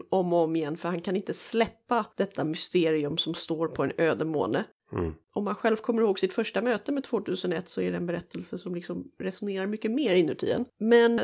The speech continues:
Speaker 1: Mats har, eh, tagit med här en liten pedagogisk stapel av böcker, och jag ser att du hade lagt Brendes With Rama där. Hur förtjänar den urvalet?
Speaker 2: Ja, men i all enkelhet, ska man läsa klassisk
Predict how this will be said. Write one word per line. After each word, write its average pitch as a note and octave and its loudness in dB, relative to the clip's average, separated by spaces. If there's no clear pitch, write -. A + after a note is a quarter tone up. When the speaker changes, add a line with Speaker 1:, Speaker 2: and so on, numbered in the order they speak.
Speaker 1:
Mats A#3 0
har, C#4 4
eh, A#3 4
tagit C4+ 2
med D4 6
här G3+ 4
en G3+ 2
liten G3 -2
pedagogisk G#3 -4
stapel A#3 -2
av F#3+ 0
böcker, G3 0
och F#3+ 2
jag A3 2
ser C4+ 6
att B3 2
du B3+ 6
hade A#3 6
lagt A#3+ -2
Brendes B3+ 4
With A#3+ -6
Rama C4+ 4
där. - -2
Hur - 4
förtjänar B3+ 2
den C#4+ 2
urvalet? F#3 4
Speaker 2:
Ja, C3 4
men C#3 8
i D3 8
all D3 10
enkelhet, A#2+ 6
ska - 0
man B2 8
läsa B2+ 6
klassisk A2 -2